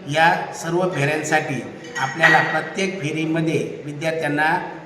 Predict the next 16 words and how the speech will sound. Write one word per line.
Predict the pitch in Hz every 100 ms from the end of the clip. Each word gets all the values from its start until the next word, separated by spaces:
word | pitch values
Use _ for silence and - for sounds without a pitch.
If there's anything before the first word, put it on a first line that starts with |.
| -
आपलं | 143 165
जे | 160 165
रजिस्ट्रेशन | 160 151 156 165 156 156 156
आहे, | 143 143
त्या | - - - 143
रजिस्ट्रेशनमध्ये | 143 160 170 147 156 156 151 156 175 160 - -
अप-, | 143 139 - -
अपडेट | 135 143 170 180 175
करून | 151 160 175 127 - - -
आपले | 143 165 170
जे | 170
प्रेफरन्स | 170 160 160 156 147
आहेत, | 151 139 143
ते | 165 156
योग्य | 156 160
क्रमाने | 165 151 143 143 156 185 - -